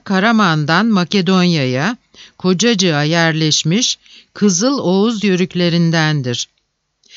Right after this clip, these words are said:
Annesi ise Selanik yakınlarındaki Langaza kasabasına yerleşmiş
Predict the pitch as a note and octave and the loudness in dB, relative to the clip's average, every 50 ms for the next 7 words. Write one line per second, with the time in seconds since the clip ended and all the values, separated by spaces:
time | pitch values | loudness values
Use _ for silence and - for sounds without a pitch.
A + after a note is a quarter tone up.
0 | - - - - F#3 G#3+ A3+ A3+ A3 G3 D#3+ - F#3 E3+ D3 C3+ - - E3 F3 | -20 -12 -4 -2 0 2 4 4 2 2 2 0 0 -2 -2 -2 -2 -2 -2 -2
1 | A3+ C#4 A#3+ - _ _ _ - - _ - - F#3+ F#3+ F#3+ G3+ A3 A#3 B3 A#3+ | -2 -2 -6 -12 _ _ _ -20 -18 _ -6 -2 0 0 0 2 2 2 2 2
2 | A3+ F#3+ - F3 E3 D#3 - F#3 E3+ D#3+ D#3+ E3+ E3 D#3 D#3+ D#3+ D#3+ D3+ D#3+ D#3+ | 0 0 0 -2 -4 -4 -2 -2 -2 0 0 0 0 0 0 0 0 0 -2 -2
3 | D#3 - G#3 A#3 B3 A3+ G#3+ F#3 F#3 F#3 F#3 F#3+ G3 G3 G#3+ G#3 F3+ F#3+ D#3+ - | -2 -4 -4 -4 -2 -2 0 0 0 2 2 2 2 2 0 0 0 -2 -2 -2
4 | - D#3+ C#3+ - E3+ D3+ D3 D3 - - D#3 D3 C#3+ C#3+ C#3 C#3 C#3 C#3 C#3 D3 | -2 -4 -2 -2 -2 -2 -2 -4 -4 -2 -2 -2 -2 -2 -2 -2 -2 -2 -2 -2
5 | D3 C#3 - - E3 G3+ C4 C4 - - | -2 -2 -2 0 0 0 0 0 -2 -4